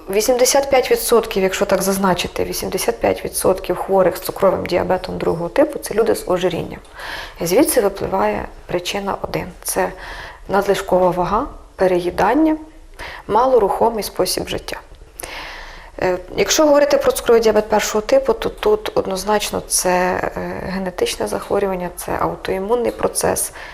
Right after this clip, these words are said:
тобто тут трошки інші механізми. Е, при другому типі може бути ще пусковим механізмом стрес, до речі, при першому типі теж. Тригером, який запускає роботу генів аутоімунного процесу,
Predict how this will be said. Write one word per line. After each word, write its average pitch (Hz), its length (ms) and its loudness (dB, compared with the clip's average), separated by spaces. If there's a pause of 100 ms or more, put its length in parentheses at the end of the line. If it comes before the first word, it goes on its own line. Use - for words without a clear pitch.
(140)
тобто - 220 -2
тут - 200 0
трошки - 300 -4
інші 190 360 -4
механізми. 170 600 -10 (1200)
Е, 185 120 2
при 202 180 2
другому 254 380 6
типі 202 460 2 (340)
може 214 220 2
бути 202 240 0
ще 190 180 0
пусковим 196 460 2
механізмом 180 600 -2
стрес, - 400 0 (680)
до 185 200 -2
речі, - 240 2
при 185 140 2
першому 185 420 -2
типі 196 320 -2
теж. - 460 -6 (840)
Тригером, 185 420 4
який 175 240 0
запускає 185 640 2
роботу 180 400 2
генів 180 400 -4 (380)
аутоімунного 185 760 2
процесу, 220 600 2